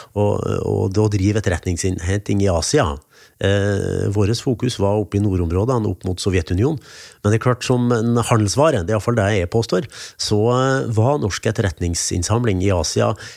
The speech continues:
eh, god, eh, en god vare, rett og slett. Og, og, og sånn er jo etterretning. Det er en form for kjøp og salg av tjenester, og imellom de ulike nasjonene, har du noe å tilby som noen er interessert i, så kan du også få tilbake ting som du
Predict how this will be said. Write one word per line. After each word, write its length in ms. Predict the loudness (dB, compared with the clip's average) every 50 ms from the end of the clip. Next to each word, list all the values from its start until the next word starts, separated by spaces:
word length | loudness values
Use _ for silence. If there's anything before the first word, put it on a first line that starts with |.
| _ -2
eh, 140 | 0 0 2
god, 480 | 2 2 2 2 2 4 4 4 4
eh, 340 | 2 2 0 0 0 0 0
en 80 | 0 2
god 180 | 2 2 2
vare, 300 | 2 2 2 2 2 0 -2 -4 -4
rett 240 | -2 -2 -2 0 -2
og 60 | -4 -4
slett. 280 | -4 -6 -6 -10 -10 -4
Og, 220 | -2 0 0 0 0 -2
og, 240 | -2 -2 -2 0 0 0 0 -2 -4 -4
og 80 | -6 -4
sånn 180 | -2 -2 0 0
er 80 | 2 0
jo 120 | 2 0
etterretning. 460 | -2 -2 -2 -2 -2 -2 -2 -4 -6 -6 -10 -16 -18 -14 -8 -4
Det 120 | 0 0 2 2 0
er 120 | 0 -2 -2 -2 -2 -2 -2
en 120 | -4 -4 -2
form 180 | -2 -2 -2 -2
for 160 | -2 -2 0
kjøp 400 | 0 -2 -2 0 -2 -2 -2 -2
og 80 | -4 -2
salg 200 | -2 -2 0 -2
av 80 | 0 0
tjenester, 400 | 0 -2 -2 -4 -2 0 0 0
og 240 | 2 0 -2 -2 -6 -10 -20 -12 -4 0
imellom 520 | 2 2 2 2 2 0 0 -2 -2 -2 0
de 120 | 0 0
ulike 240 | 0 0 -2 -2 -2
nasjonene, 500 | -2 0 0 -2 0 0 0 0 -2 -4 -8 -12 -16 -16 -16 -18 _ -4
har 180 | -2 0 0 2
du 40 | 0
noe 120 | 0 0 0
å 40 |
tilby 360 | 2 0 2 2 2 0 0 0
som 160 | 0 0 0
noen 220 | 2 0 2 2 0
er 80 | 0
interessert 440 | 0 0 -2 0 0 0 0 -2 -4
i, 80 | -4 -4
så 80 | -2
kan 180 | 0 0 0 0
du 160 | 0 -2 -4 -4
også 300 | -6 -8 -8 -6 -6 -4
få 160 | -2 -2 -2
tilbake 380 | -2 -2 -2 -2 -2 -2 -4 -4
ting 160 | -2 -2 -4 -4
som 220 | -4 -4 -4 -4
du 160 | -4 -4 -4